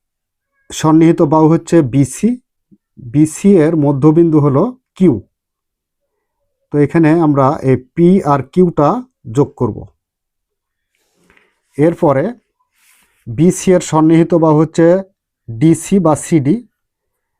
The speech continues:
তো সিডি বা ডিসি এর মধ্যবিন্দু হচ্ছে আর, আর আর কিউ আমরা কি করব? যোগ করব। তো দেখো, এখানে আমরা যোগ করে দিলাম এটা। এরপর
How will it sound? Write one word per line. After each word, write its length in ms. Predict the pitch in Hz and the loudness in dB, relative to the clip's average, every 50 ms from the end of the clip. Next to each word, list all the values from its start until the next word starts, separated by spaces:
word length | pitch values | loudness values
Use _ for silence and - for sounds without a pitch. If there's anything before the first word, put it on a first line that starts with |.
| _ _ _ _ _ _ _ _ | _ _ _ _ _ _ _ _
তো 160 | _ 139 143 135 | _ -2 -2 -2
সিডি 500 | - - - - 180 180 156 180 214 214 | -4 -8 -6 -2 -2 0 2 2 2 2
বা 160 | 180 185 175 | 2 0 0
ডিসি 440 | 156 151 175 170 - - - 196 175 | 0 0 0 -2 -2 -2 0 0 2
এর 180 | 156 165 - - _ _ _ _ _ _ _ _ _ - | 2 0 -2 -8 _ _ _ _ _ _ _ _ _ -4
মধ্যবিন্দু 540 | 135 143 143 151 165 160 175 165 156 135 143 | -4 -2 0 0 2 2 2 0 2 2 2
হচ্ছে 300 | 143 147 147 - - 180 - | 0 0 0 -2 -6 -8 -4
আর, 240 | - 135 127 113 104 - - _ _ _ _ _ _ _ _ _ _ _ _ _ _ | -2 -2 -2 -2 -4 -8 -18 _ _ _ _ _ _ _ _ _ _ _ _ _ _
আর 360 | - 131 139 143 151 185 226 240 - _ _ _ _ _ _ _ _ | -2 0 2 2 2 0 0 -4 -12 _ _ _ _ _ _ _ _
আর 140 | 120 131 135 127 - _ _ | -2 -2 -2 -2 -6 _ _
কিউ 340 | - 208 196 135 98 - _ _ _ _ _ _ _ _ _ _ _ _ _ _ _ _ _ _ _ _ _ _ _ _ _ _ - | 0 2 2 2 0 -4 _ _ _ _ _ _ _ _ _ _ _ _ _ _ _ _ _ _ _ _ _ _ _ _ _ _ -8
আমরা 220 | 123 131 139 139 | -4 -2 -2 -2
কি 140 | 131 156 147 | -2 -2 -2
করব? 300 | 135 156 156 185 202 151 | 0 0 2 2 2 2
যোগ 200 | 147 160 151 - | 2 0 -2 -2
করব। 340 | - 127 107 - - - _ _ _ _ _ _ _ _ _ _ _ _ _ _ _ _ _ _ _ _ _ _ _ _ _ _ _ _ _ _ _ _ _ _ _ _ - | -6 -6 -6 -8 -12 -20 _ _ _ _ _ _ _ _ _ _ _ _ _ _ _ _ _ _ _ _ _ _ _ _ _ _ _ _ _ _ _ _ _ _ _ _ -10
তো 80 | 143 | -6
দেখো, 240 | 123 147 139 - 196 | -4 -4 -2 0 -2
এখানে 220 | 190 180 - 165 | -2 -2 0 0
আমরা 180 | 165 156 151 143 | 0 0 0 0
যোগ 240 | 123 123 147 143 - | 0 -2 -4 -4 -2
করে 180 | - 147 131 | -4 -4 -2
দিলাম 280 | 123 127 127 143 156 151 | -2 -2 -4 -2 -2 -4
এটা। 260 | 123 - 156 208 226 - _ _ _ _ _ _ _ _ _ _ _ _ _ _ _ _ _ _ _ _ _ _ _ _ _ _ _ _ _ | -4 -4 -4 -6 -6 -8 _ _ _ _ _ _ _ _ _ _ _ _ _ _ _ _ _ _ _ _ _ _ _ _ _ _ _ _ _
এরপর 460 | 143 156 160 147 - 143 131 165 214 | -2 -2 -2 0 -2 -2 0 -2 -4